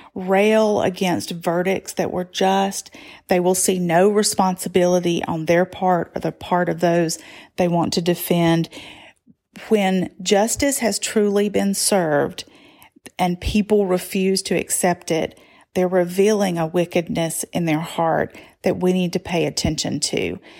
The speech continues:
This does not mean that every verdict, that every decision is a just one. We need to be open to the, when justice is not happening. We've had other proverbs that talk to us about bribery and wicked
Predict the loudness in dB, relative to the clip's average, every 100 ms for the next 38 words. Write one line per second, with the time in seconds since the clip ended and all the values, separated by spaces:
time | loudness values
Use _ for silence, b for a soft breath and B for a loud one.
0 | B B 0 0 2 2 2 2 0 0
1 | 0 0 0 0 -2 -2 -2 0 0 0
2 | 0 0 2 0 -2 -6 -6 -2 -2 -2
3 | -2 -4 -2 2 2 2 0 -2 -2 -2
4 | -2 0 2 2 0 -4 -2 0 0 -2
5 | B B B -6 -4 -2 -2 0 0 -2
6 | 0 0 0 0 0 -2 -4 -6 -6 -4
7 | -2 0 2 2 0 0 -2 0 2 2
8 | 2 -2 -2 0 2 2 -2 B B B
9 | B -2 0 2 2 2 0 0 0 0
10 | 0 -2 -4 -4 -2 -2 -2 0 0 0
11 | -2 2 4 2 0 -10 B B _ 0
12 | 2 2 2 4 2 0 -2 -2 -4 -2
13 | -2 0 0 0